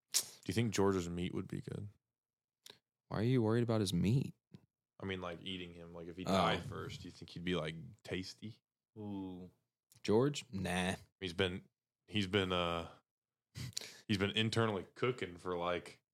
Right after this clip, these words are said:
Speaker 1: how many years you been smoking? <laughs> That's like a
Speaker 3: Four.
Speaker 1: nice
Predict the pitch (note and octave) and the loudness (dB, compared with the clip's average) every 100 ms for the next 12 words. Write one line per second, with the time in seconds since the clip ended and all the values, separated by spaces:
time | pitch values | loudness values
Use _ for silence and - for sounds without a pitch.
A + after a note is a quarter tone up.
0 | _ - - - _ - _ _ _ F2+ | _ -20 -20 -20 _ -20 _ _ _ -2
1 | G2 G#2 G#2+ G#2+ A2 - A#2 A#2+ B2+ - | 2 2 2 2 -2 0 0 0 -2 -6
2 | _ _ _ C6+ B5 A#5 A5 - - - | _ _ _ -6 -4 -4 -8 -10 -10 -12
3 | - - B2+ - C3 - F2+ F2+ F#2 G2+ | -14 -6 -4 -2 2 4 4 2 4 4
4 | G2+ G2+ - - | 6 6 6 4